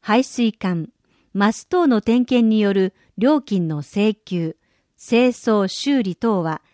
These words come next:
一切行っていません。水道局で実施する東京水道安心診断、無料では、事前に診断日時をお知らせしています。引っ越し時の清算など、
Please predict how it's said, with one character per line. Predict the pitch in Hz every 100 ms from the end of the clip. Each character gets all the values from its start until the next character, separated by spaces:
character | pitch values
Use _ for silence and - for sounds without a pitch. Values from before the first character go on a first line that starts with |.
| _ -
一 | 269
切 | - 269 233 160
行 | 165 -
っ | 220 226
て | - 190
い | 170
ま | 175
せ | 196 196
ん。 | 151 - _ _ _ _ _ _ _ _ _ _
水 | - 277 330
道 | 359 349
局 | 277 226
で | 196
実 | 180 214 -
施 | 220
す | - 190
る | 185 185 _ _ _ _ _
東 | 240 285 320
京 | - 269 233
水 | - - 247 285
道 | 285 254 233
安 | 190 277
心 | - 320 277
診 | 247 - 247 196
断、 | 156 143 131 - _ _ _ 175
無 | 190
料 | 202 214 196 175 - _ _
で | 202
は、 | 196 165 165 _ _ _
事 | 170 196
前 | 240 247
に | 226 220 - -
診 | - 254 294
断 | 302 302
日 | 285 285 254
時 | 185
を | 165
お | 156
知 | 151 233
ら | 233
せ | 226
し | 196 -
て | 190
い | 175
ま | 170
す。 | 233 - _ _ _ _ _ _ _ _ _ _
引 | -
っ | 226
越 | - 359
し | 381
時 | 320 262
の | 233
清 | 233 262
算 | 262 262 240
な | 240
ど、 | 202 185